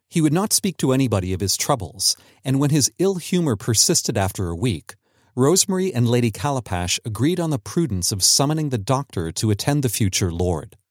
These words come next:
Basil, however, turned away the physician, claiming that he was merely tired, and, annoyed,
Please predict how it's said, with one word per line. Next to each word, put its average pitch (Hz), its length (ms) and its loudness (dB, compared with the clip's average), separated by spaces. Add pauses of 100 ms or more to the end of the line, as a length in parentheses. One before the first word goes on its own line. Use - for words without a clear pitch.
(580)
Basil, 156 360 2
however, 98 400 2
turned 175 300 2
away 123 200 4
the 101 80 2
physician, 85 580 -6 (340)
claiming 185 360 2
that 123 100 2
he 135 100 2
was 113 180 4
merely 101 320 2
tired, - 600 -2 (140)
and, 107 400 2 (240)
annoyed, 117 560 2